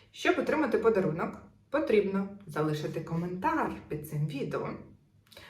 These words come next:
Е, бажано, щоб там було хоча б п'ять слів, можна більше, я буду прям ух, але будь-який коментар. Я розумію, що всі люди різні, не всім це легко дається. Ем,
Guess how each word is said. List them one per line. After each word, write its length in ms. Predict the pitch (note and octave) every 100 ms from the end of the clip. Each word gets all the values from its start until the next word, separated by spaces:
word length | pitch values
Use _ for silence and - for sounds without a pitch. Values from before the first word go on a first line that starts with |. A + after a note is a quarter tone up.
| - - F#3
Е, 320 | F#3 F3+ F3
бажано, 840 | E3+ A#3 C#4 C#4+ C#4+ C4+ C4 A3+
щоб 300 | - - -
там 220 | G3 A#3 F3
було 360 | E3 F3+ A3+
хоча 240 | F3 - F#3
б 140 | F#3+
п'ять 420 | - E3 F3+ F#3+
слів, 360 | - C#3+ C#3 - F#3+
можна 240 | F3 D#3+
більше, 500 | C#3+ C#3 F#3+ - C#4+ D4+
я 240 | G#3+ E3 D#3+
буду 340 | D#3+ D3+ D3
прям 260 | - D3 -
ух, 320 | G#3 - - - - - -
але 260 | G#3+ D4+
будь-який 500 | F#3+ G3 D3+ - -
коментар. 460 | - D3 - C#4 F4 - - - - - - - _ _ _ - - F3
Я 60 |
розумію, 420 | E3+ E3 E3+ D#3+ D3+
що 140 | -
всі 240 | - D#3+
люди 200 | D#3 D3+
різні, 400 | G#3 D#4 E4 - - - - _ - - - - - -
не 140 | G3+
всім 400 | G3+ - F#3+ F#3+
це 120 | - E3
легко 360 | F3+ F#3 F#3
дається. 540 | F3+ F3+ A3 F4+ - C4+ - - - - -
Ем, 720 | F#3+ F#3+ F#3 F#3 F3+ F#3